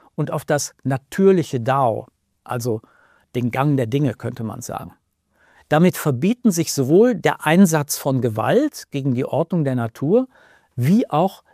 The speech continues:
die Eile oder vorschnelles Handeln. Das daoistische Nichthandeln geht dabei erstaunlich modern und durchaus in Analogie zum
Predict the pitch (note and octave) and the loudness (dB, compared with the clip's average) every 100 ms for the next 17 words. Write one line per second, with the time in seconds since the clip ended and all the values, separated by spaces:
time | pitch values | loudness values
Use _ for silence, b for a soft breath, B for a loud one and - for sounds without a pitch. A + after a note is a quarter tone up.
0 | - D3+ - - C#3+ E3+ G#3 G#3 D3+ D#3 | -8 -8 -4 -2 2 4 4 2 0 -2
1 | D3 b b - - D#3 E3 - D#3 D3 | -4 b b -12 0 2 2 0 -4 -4
2 | D3+ - - _ - G#3+ D3 B2 - _ | -6 -10 -16 _ 0 2 2 0 -14 _
3 | - - - D3 G#3 G3+ A#3 - A#3+ D#3+ | -6 -6 -2 -2 0 0 -2 -2 -4 -2
4 | D#3 A3 C4+ - D#3+ C#3+ D#3+ G3 b b | 2 4 2 -2 -4 -2 -2 -2 b b
5 | - E3 F3 D#3 - - C#3+ - - G#3 | -6 -2 -2 -2 -4 -6 -8 -8 -6 -2
6 | B3+ A3 - D#3 B2+ C3+ E3+ A3+ b b | 2 0 0 -2 0 0 2 0 b b
7 | b C#3+ F#3+ A3+ G#3+ F3+ D#3+ - D#3 D#3+ | b -4 0 2 0 -4 -4 -6 -4 -2
8 | C#3+ C3+ B2+ G3+ B3 - - D3+ D3 | 0 0 0 -2 -2 -4 -4 -4 -4